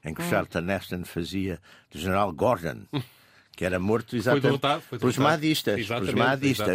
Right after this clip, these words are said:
Speaker 3: exatamente, sim.
Speaker 1: E o Laurence Olivier fazia de Mahdi. E dizia, "I'm the Mahdi, the blessed one." <laughs> Era extraordinário. E eu, portanto, tinha aquilo. Depois, depois a gente às vezes esquece.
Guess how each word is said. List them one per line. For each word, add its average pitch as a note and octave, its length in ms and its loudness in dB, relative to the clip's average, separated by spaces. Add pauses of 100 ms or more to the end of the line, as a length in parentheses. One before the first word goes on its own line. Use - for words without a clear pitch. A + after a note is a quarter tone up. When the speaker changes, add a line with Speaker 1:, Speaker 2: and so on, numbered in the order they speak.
Speaker 3:
exatamente, A2 220 -6
sim. G2+ 180 -6 (640)
Speaker 1:
E G#2 80 2
o A#2 60 4
Laurence B2+ 480 2
Olivier A#2 460 2
fazia G#2+ 480 0
de G2+ 80 -6
Mahdi. G2+ 680 -2 (560)
E F#2 240 -2
dizia, F2 560 -2 (120)
"I'm B2 340 0
the A#2+ 80 0
Mahdi, G#2+ 800 0
the D#2+ 120 -4
blessed G2 560 -2
one." A#2+ 540 2
<laughs> - 1800 0
Era C#3+ 180 4
extraordinário. C3+ 720 2 (260)
E A2+ 60 6
eu, C3+ 60 4
portanto, C3 280 0
tinha C#3 160 0
aquilo. C#3 340 0 (320)
Depois, - 260 -8
depois D#2 400 -8
a D#2 40 -14
gente F2+ 200 -4
às F2+ 120 -2
vezes G2 200 -2
esquece. - 500 -6